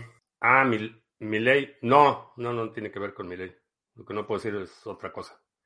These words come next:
Ah, Carlos Capistrán, ¿qué tal? Gualecha en El Salvador. Ah, que nos espera en El Salvador. Unas pupusas.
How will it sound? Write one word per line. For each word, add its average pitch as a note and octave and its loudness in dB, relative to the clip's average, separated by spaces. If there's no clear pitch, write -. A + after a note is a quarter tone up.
Ah, G#2+ 4
Carlos D#3+ 6
Capistrán, D#3 2
¿qué D3+ -2
tal? E3 2
Gualecha C#3 -2
en G#2 -6
El G2 -8
Salvador. G#2 -2
Ah, C3+ 0
que A#2 -4
nos G#2+ -4
espera E3 0
en C3 -2
El G2+ -6
Salvador. G#2 -8
Unas F#2+ -20
pupusas. C3+ -8